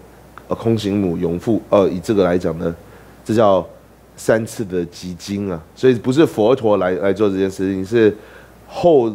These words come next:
后者的弟子把佛陀所说的这个经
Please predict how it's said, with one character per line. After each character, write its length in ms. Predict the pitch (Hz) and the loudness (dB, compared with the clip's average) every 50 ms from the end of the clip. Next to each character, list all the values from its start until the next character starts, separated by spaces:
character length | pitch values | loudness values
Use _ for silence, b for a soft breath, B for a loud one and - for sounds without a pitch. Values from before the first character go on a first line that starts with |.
| 90 - | -8 -12
后 260 | - - 175 151 120 | -6 -2 0 0 0
者 140 | 110 98 85 | -2 -4 -8
的 80 | 90 | -8
弟 180 | 98 110 123 107 | -6 -6 -6 -6
子 140 | 92 95 92 | -6 -6 -4
把 260 | 85 90 87 87 82 b b b b b b b b b b - | -2 -2 -2 -2 -4 b b b b b b b b b b -20
佛 360 | - - - 98 104 113 123 | -20 -10 -2 2 4 4 4
陀 520 | 117 110 107 101 98 95 95 95 98 101 98 - - - _ _ - - _ _ _ _ _ _ - _ - - - - - - - | 4 2 2 2 4 4 2 2 0 -2 -4 -10 -20 -20 _ _ -20 -20 _ _ _ _ _ _ -20 _ -20 -20 -20 -20 -20 -20 -20
所 240 | - - - 101 92 | -12 -6 -2 -2 -2
说 380 | 87 - - 127 120 120 123 | -2 0 2 4 6 6 4
的 100 | 123 117 | 4 2
这 140 | 101 95 110 | 0 -2 -2
个 100 | 101 98 | -4 -6
经 440 | 90 - - 110 107 101 98 104 104 | -6 -6 -4 -4 -2 -2 -2 -6 -8